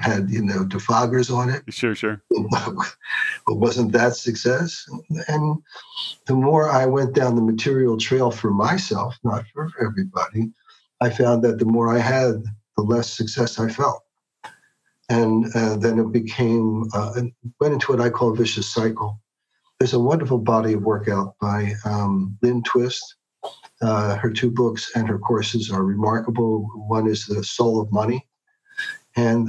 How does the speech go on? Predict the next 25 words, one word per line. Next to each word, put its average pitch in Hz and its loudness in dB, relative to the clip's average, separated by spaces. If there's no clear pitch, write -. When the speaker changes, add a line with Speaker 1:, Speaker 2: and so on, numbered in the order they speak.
Speaker 1:
I, 127 -2
you 156 0
know, 113 2
what's 175 0
enough 135 -2
is 110 -4
one 120 4
of 107 2
the 110 -2
questions 110 -2
that's 107 -4
asked 113 -2
in 113 -2
this, 104 -6
in 104 -2
her 104 -2
books 101 -2
and 104 -2
in 104 -2
her 101 -4
course. - -6
What 190 0
is 165 0
enough? - -8
Speaker 2:
Mm-hmm. 90 -2